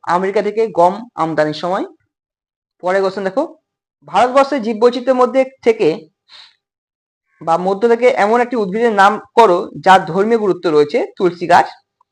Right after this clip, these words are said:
সারা পৃথিবীতে যে প্রজাতির সংখ্যা অল্প এবং বর্তমানে বিপন্ন নয়,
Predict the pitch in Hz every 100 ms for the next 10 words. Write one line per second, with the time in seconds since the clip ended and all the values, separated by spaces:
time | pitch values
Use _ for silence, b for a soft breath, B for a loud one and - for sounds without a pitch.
0 | _ _ 202 233 247 262 285 277 220 226
1 | 226 226 233 247 240 - 202 202 - 151
2 | 143 - _ _ _ 175 202 208 247 233
3 | 226 180 180 214 214 170 156 196 208 202
4 | 233 147